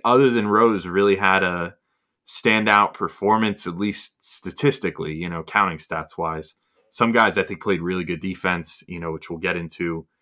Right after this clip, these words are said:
in a couple minutes. But, you know, overall flow of this game, it was, uh, the Knicks hung the whole time.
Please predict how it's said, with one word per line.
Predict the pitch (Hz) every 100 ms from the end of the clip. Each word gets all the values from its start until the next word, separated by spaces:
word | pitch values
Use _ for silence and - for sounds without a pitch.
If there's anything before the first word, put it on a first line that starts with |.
| _ _ _ -
in | 90
a | -
couple | 92 90
minutes. | 85 85 92 - -
But, | 90 85 - _ _ _ _ _ _
you | - 104
know, | 95
overall | 117 127 139 120
flow | - 101 107 117
of |
this | 101 95
game, | - 95 107 95
it | 87
was, | 95 90 82 - _ _ _ _ _ -
uh, | 110 - - - -
the | 117
Knicks | 131 -
hung | 139 165 90 80
the | 90
whole | 107 -
time. | 120 127 - 98